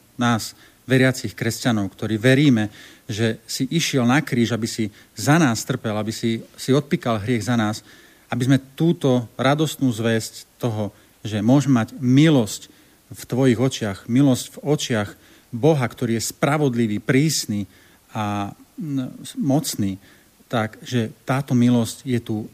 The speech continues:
aj pre iných ľudí, pre ľudí, ktorí, e, ktorí ťa hľadajú, ktorí sú obťažení, ktorí ťa ešte nepoznajú. Lebo ty si prišiel, aby mali život, a to v hojnej miere, tak ako máme my. Tak ťa prosím, Pane, o to, aby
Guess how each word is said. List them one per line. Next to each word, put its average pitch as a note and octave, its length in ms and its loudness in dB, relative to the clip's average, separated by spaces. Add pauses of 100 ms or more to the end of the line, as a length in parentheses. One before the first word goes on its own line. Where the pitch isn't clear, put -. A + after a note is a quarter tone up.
aj A#2+ 160 -4
pre G2+ 200 -6 (440)
iných A#2 320 4
ľudí, G2+ 240 -4
pre G#2 240 -4
ľudí, A#2 240 -2
ktorí, G2+ 400 -4
e, - 20 -20 (380)
ktorí A2+ 400 -4
ťa A2 240 -4
hľadajú, B2 320 2
ktorí G#2 240 -6
sú C3+ 160 -8
obťažení, A#2+ 560 0
ktorí A#2 320 -2
ťa A#2 160 -4
ešte B2 160 0
nepoznajú. A2 560 -2 (400)
Lebo A#2+ 160 0
ty B2 80 -8
si - 160 -8
prišiel, B2 560 -2
aby A2+ 160 -10
mali G#2+ 200 -4
život, G2 440 -2 (260)
a - 60 -8
to G#2+ 160 -6
v G2 100 -8
hojnej A2 300 2
miere, G#2+ 240 0
tak A2+ 160 -6
ako A#2 160 -6
máme A2+ 260 2
my. A#2+ 160 6 (640)
Tak C3 160 0
ťa C3+ 100 0
prosím, C#3 380 2
Pane, A#2 260 2
o A2+ 80 -2
to, A#2 80 -6
aby G#2 320 -2